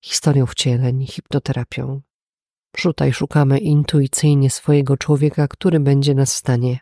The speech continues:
przeprowadzić, jeśli to jest, jeśli to jest tobie bliskie, jeśli czujesz, że to jest twoja prawda.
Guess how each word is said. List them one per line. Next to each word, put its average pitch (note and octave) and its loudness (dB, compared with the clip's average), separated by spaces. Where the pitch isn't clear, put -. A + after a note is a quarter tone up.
przeprowadzić, B2+ -2
jeśli - -8
to B2+ -2
jest, C3 -6
jeśli D#3 2
to D#3+ 2
jest D3+ 0
tobie E3 4
bliskie, D3+ 0
jeśli C#3 -2
czujesz, C#3 -2
że C3 -8
to - -8
jest B2+ -8
twoja B2+ -8
prawda. - -12